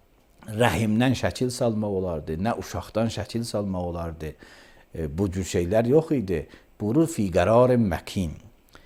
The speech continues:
Sonra bu nütfənin prosesini deyir ki, Quranın elmi möcüzələrindən idi. Bu nütfə nə cür olur, olur insan. Buyurur ki,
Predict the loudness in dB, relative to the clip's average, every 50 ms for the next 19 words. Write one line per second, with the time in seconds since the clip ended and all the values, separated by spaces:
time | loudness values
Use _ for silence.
0 | -20 -20 -20 -20 -20 -20 _ -14 -12 -10 -8 -8 -6 0 6 8 10 10 10 8
1 | 6 6 6 6 4 2 0 -6 -10 -8 -4 0 2 2 4 4 2 2 2 0
2 | 0 2 4 4 4 4 2 -2 -2 -2 -2 -2 -2 -2 -4 -4 -6 -8 -10 -10
3 | -12 -14 -16 -18 -18 _ _ _ _ _ _ _ _ _ _ _ _ -8 -6 -4
4 | 0 2 4 4 4 4 2 0 0 4 8 8 10 10 10 8 8 8 8 8
5 | 8 8 6 6 4 2 2 2 4 4 4 4 4 2 2 0 2 2 2 2
6 | 0 -2 -2 -2 -2 -4 -4 -6 -10 -18 -20 _ _ _ -2 2 4 6 6 6
7 | 4 2 -2 -10 -6 -2 2 2 4 6 8 8 8 8 6 4 2 2 2 2
8 | 2 4 4 4 6 6 4 4 6 4 4 4 2 0 0 -2 -2 -4 -4 -6
9 | -8 -8 -8 -10 -10 -14 -18 -20 -20 _ _ _ _ _ _ _ _ _ -4 0
10 | 0 0 0 2 2 2 2 2